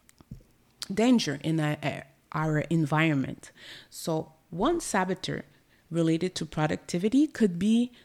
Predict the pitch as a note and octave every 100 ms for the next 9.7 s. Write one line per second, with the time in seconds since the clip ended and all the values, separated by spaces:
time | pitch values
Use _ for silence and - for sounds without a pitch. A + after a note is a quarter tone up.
0 | - E3+ D#3 D3 - - - D#3+ - -
1 | - _ - F3 E3 F3 - B3+ D4+ -
2 | - - - - - - - D#3 D3 D3+
3 | D#3 D3 - E3+ F#3+ G3 E3+ E3 D#3 -
4 | - D#3 - - D3 C#3+ - E3 D#3 -
5 | C#3 A#2 - E3 D#3 - C#3+ C#3+ - -
6 | - - F#3+ F#3+ F3 - _ C4 D#4 D#4
7 | C#4 F#3 E3+ - F#3 G3 - C4 F#3+ F3+
8 | F3 F3+ F3 E3+ E3+ - E3 - - -
9 | _ - F#3+ E3 D#3+ D#3 D3+